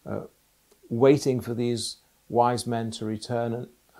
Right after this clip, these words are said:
everyone else around him in the palace feeling like they're walking on eggshells, um,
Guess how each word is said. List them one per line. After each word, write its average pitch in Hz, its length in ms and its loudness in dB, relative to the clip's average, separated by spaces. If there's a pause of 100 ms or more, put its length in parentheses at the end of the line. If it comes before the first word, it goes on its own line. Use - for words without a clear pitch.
(320)
everyone 135 540 6
else 127 300 0
around 120 420 -2
him 113 160 -6
in 123 160 -4
the 127 80 -4
palace 104 600 -4 (260)
feeling 135 400 2
like 113 180 0
they're 107 140 -4
walking 123 440 0
on 110 160 -4
eggshells, 113 800 -4 (640)
um, 104 380 -4